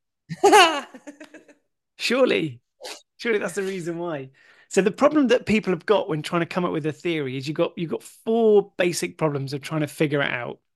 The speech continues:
Speaker 2: That, like, how were the blocks quarried and carved into shape? How were they transported from the quarries or the construction site?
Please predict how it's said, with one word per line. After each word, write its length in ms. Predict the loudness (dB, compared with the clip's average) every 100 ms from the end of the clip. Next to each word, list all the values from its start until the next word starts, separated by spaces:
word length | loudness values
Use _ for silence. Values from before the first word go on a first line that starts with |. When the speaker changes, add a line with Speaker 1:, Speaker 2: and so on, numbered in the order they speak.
| _
Speaker 2:
That, 280 | -2 -2 -4 _ _ _ _ _ _ -10
like, 140 | -8
how 240 | -4 0
were 120 | 4 4
the 80 |
blocks 760 | 2 0 0 0 -2 -4 -4 -6 _ _ _
quarried 580 | -8 -2 0 2 0 -4 -8 _ _ _ -12
and 140 | -12
carved 420 | -4 0 0 0
into 200 | -6 -6
shape? 440 | -6 -4 -4 -6 -14 _ _
How 260 | -8 0 2
were 100 | 4
they 120 | 2
transported 920 | 0 -4 -4 -4 -4 -2 -2 -4 -8
from 180 | -6 -4
the 80 | -4
quarries 600 | -4 0 2 2 -2 -4
or 80 | -4
the 60 | -6
construction 600 | -8 -8 -8 -8 -10 -10
site? 380 | -8 -6 -8